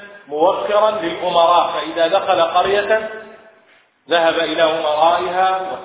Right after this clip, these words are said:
واستأذن منهم ودعاهم إلى التوحيد. وكذلك إذا كان في هذه القرية علماء، حتى وإن كانوا يخالفون الحق الذي يدعو إليه،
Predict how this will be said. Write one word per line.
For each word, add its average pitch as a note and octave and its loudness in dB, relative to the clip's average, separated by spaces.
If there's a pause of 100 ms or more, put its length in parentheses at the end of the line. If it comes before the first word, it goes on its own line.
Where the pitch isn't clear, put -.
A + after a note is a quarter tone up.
(480)
واستأذن D3+ 0
منهم F3 -4
ودعاهم D#3 2
إلى D#3 -6
التوحيد. E3 -6 (640)
وكذلك E3 2
إذا E3+ 0
كان F#3 -2 (520)
في E3 2
هذه F3 0
القرية F3 -2
علماء، E3+ -2
حتى F#3 -4
وإن F3 -4
كانوا F#3 -2
يخالفون F3+ -2
الحق F3+ -2
الذي E3+ -2
يدعو E3+ -4
إليه، F#3+ -4